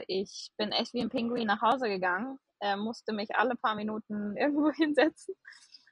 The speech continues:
und war dann zu Hause und dachte, „Shit, irgendwas ist gar nicht in Ordnung mit meinem Körper.“ Und, ähm, dann, ähm, hab ich Freunde gefragt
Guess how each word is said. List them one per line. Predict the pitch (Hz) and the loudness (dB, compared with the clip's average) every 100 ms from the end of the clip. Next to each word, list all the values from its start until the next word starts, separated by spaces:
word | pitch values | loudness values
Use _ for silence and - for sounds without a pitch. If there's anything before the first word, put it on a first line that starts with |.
| 254 | -8
und | 226 233 | 0 6
war | 233 | 6
dann | 233 240 | 6 2
zu | 262 | 4
Hause | 254 240 | 6 4
und | 233 | 0
dachte, | 214 - 214 208 - _ _ - | -6 -4 -6 -8 -10 _ _ -20
„Shit, | - 202 - - | -10 -8 -8 -8
irgendwas | 220 226 190 196 - - | -6 -6 -6 -6 -8 -14
ist | 190 - - - | -14 -14 -10 -2
gar | 196 196 | 0 0
nicht | 185 175 _ _ _ - | -2 -8 _ _ _ -12
in | 175 | -8
Ordnung | 160 - - 170 | -6 -6 -8 -8
mit | 156 | -4
meinem | 160 160 | -6 -4
Körper.“ | 165 165 202 339 _ _ _ _ _ _ | -6 -4 -4 -4 _ _ _ _ _ _
Und, | 196 190 190 185 185 180 - - - | -2 -2 -2 -4 -6 -8 -12 -12 -4
ähm, | 190 190 185 185 180 185 185 185 190 190 _ | -2 0 0 -2 -4 -4 -4 -4 -4 -6 _
dann, | - 202 226 262 262 254 262 - _ _ _ _ _ _ - | 6 8 8 6 2 0 -4 -6 _ _ _ _ _ _ -4
ähm, | 208 202 190 185 185 185 214 | 0 2 2 2 0 -2 -2
hab | 208 | -2
ich | 190 - | -4 -2
Freunde | - 226 277 | 2 4 4
gefragt | 262 - 220 220 233 226 | 2 0 2 2 2 -2